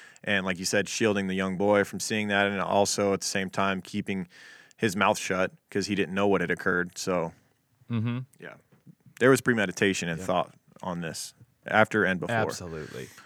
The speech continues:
Speaker 1: Um,
Speaker 2: Absolutely.
Speaker 1: one more excerpt from this book, uh, and this is in regards to her changing her plea to guilty. It says, quote,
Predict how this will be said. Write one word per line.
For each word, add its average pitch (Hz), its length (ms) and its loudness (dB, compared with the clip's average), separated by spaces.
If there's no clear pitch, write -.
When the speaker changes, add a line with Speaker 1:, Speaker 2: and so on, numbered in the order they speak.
Speaker 1:
Um, 101 140 -2
Speaker 2:
Absolutely. 98 540 -6
Speaker 1:
one 151 180 6
more 135 180 10
excerpt 110 400 6
from 104 120 -2
this 95 120 -2
book, - 380 2
uh, 90 380 0
and 107 100 -2
this 113 140 0
is 104 140 -4
in 104 120 0
regards 98 420 2
to 98 400 0
her 104 140 0
changing 107 380 -2
her 98 140 -2
plea 113 260 -4
to 98 140 -4
guilty. 101 420 0
It - 100 -10
says, 120 220 2
quote, 123 340 0